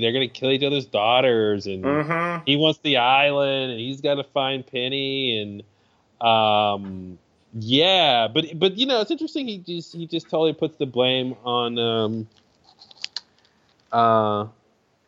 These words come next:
Speaker 1: Alex's death on, on Ben, um,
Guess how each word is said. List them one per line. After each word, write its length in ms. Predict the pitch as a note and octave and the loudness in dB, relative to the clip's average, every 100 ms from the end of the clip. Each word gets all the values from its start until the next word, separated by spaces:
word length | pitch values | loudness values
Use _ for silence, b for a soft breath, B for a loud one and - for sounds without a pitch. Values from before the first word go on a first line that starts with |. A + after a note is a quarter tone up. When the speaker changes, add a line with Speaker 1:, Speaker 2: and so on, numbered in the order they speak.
| _ _ _ _ _ | _ _ _ _ _
Speaker 1:
Alex's 460 | B2 B2+ B2+ - A2+ | 0 2 2 -2 -8
death 380 | A2+ A#2+ A#2 A#2+ | 0 2 2 -2
on, 320 | A#2 A2 G#2+ G#2 | -6 -8 -10 -8
on 220 | G#2 G#2 | -8 -8
Ben, 560 | G2+ A#2+ B2 A#2 G#2+ G#2 - | -4 0 0 0 -2 -8 -10
um, 760 | G#2+ G2+ G2+ G2 G2 F#2+ G2 | -6 -4 -6 -6 -8 -12 -14